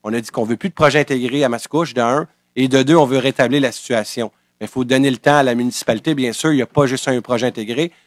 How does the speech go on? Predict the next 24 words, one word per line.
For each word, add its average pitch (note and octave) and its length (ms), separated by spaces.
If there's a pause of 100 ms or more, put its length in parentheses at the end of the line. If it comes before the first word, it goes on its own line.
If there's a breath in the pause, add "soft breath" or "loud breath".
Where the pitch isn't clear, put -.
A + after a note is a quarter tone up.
(180 soft breath)
Tantôt, B2 280
monsieur C3+ 240
Champagne C3+ 400
pourrait B2+ 160
vous A2+ 240
spécifier - 400
exactement C3 480
combien B2+ 280
il C3+ 40
y - 20
en A#2 140
a C#3 40
au C#3+ 60
niveau B2 220
de - 120
l'ensemble B2 400
du - 60
territoire A#2+ 340
de A2+ 60
Mascouche, D3+ 360
puis - 320
ils B2 60
ont B2 60
chacun. A#2 340